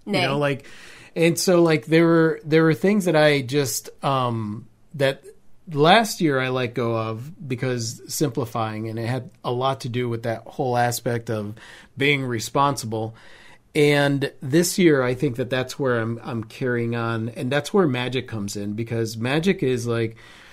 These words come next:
Speaker 2: the idea, if you are, if you, a-, and this is, this is my belief, right? And it can be very airy-fairy to some people. If you get up in the morning and you're focusing on an intention, first off,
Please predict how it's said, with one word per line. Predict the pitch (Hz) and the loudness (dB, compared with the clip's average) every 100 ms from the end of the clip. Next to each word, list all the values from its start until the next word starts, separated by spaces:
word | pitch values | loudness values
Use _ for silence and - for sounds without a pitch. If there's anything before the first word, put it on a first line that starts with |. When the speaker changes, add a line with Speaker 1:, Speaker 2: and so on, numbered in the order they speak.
| - - - - - | -20 -20 -20 -18 -6
Speaker 2:
the | 131 151 | 0 4
idea, | 156 147 156 196 208 196 170 - _ - - | 4 2 4 6 6 6 2 -4 _ -20 -4
if | 151 - | -4 2
you | 196 294 294 | 4 6 6
are, | 226 160 123 - | 8 6 4 -2
if | 151 135 170 | -4 -2 2
you, | 214 254 247 185 - | 2 4 2 2 2
a-, | 160 170 180 | 2 4 4
and | 185 | 6
this | 214 233 | 6 4
is, | 143 120 | -2 -4
this | - 165 170 | 0 0 0
is | 117 | -4
my | 117 131 127 | -2 -2 0
belief, | 120 104 101 - | -2 -4 -8 -4
right? | 110 120 | -4 -4
And | 143 | -4
it | 131 | -4
can | 156 | 0
be | 147 135 | 0 0
very | 117 101 147 131 131 123 113 113 | -2 -6 -2 2 4 2 -2 -4
airy-fairy | 139 120 113 117 120 117 110 | -2 0 0 0 0 0 -2
to | - | -4
some | - 135 113 | -4 -2 -2
people. | 120 117 101 117 - - _ _ _ _ - - | -4 -4 -8 -10 -14 -20 _ _ _ _ -14 -6
If | 147 | 2
you | 233 | 4
get | 302 | 6
up | 262 226 | 4 4
in | 180 | 4
the | |
morning | 151 143 139 113 110 117 - _ _ - - _ _ _ | 4 2 2 0 -2 -8 -16 _ _ -20 -20 _ _ _
and | 156 | 2
you're | 156 147 | 4 4
focusing | - 214 226 220 208 | 4 4 4 0 2
on | 160 | 4
an | 143 | 2
intention, | 131 117 131 123 117 113 | 0 -2 -2 -2 -4 -4
first | - 233 226 | 4 4 4
off, | 135 120 117 | 0 0 -4